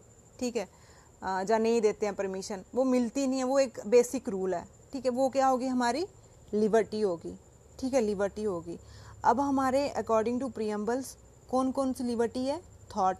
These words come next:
में, एक्सप्रेशंस में, फेथ में, वर्शिप में। थॉट मतलब हम अपने थॉट रख सकते हैं, ठीक है, हम अपना व्यू रख सकते हैं किसी के आगे।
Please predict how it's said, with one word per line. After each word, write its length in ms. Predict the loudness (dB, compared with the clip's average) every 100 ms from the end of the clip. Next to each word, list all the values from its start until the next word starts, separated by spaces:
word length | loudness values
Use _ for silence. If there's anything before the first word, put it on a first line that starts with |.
| -4
में, 160 | -6 -8 -18 -20 -18 -6 -4
एक्सप्रेशंस 680 | -4 -6 -6 -4 -6 -6 -6
में, 180 | -8 -10 -18 -14 -2
फेथ 280 | 0 0 -4
में, 220 | -8 -8
वर्शिप 500 | -4 -4 -4 -8 -16 -16
में। 100 | -18 -18 -20 -20 -20 -20 -14 -2
थॉट 220 | 0 0 -4 -20 -20 -12 -4
मतलब 180 | 0 2
हम 240 | 2 0
अपने 240 | 0 -4
थॉट 340 | -4 -2 -2 -2
रख 140 | -8
सकते 340 | -10 -12 -12 -12
हैं, 160 | -12 -18 -20 -20 -18 -10
ठीक 180 | -10 -10
है, 80 | -14 -20 -20 -20 -10
हम 200 | 0 2
अपना 240 | 2 0 -2
व्यू 260 | 0 0
रख 180 | 0 -2
सकते 300 | -10 -12 -10
हैं 100 | -10
किसी 240 | -10 -8
के 100 | -2
आगे। 320 | 0 0 -4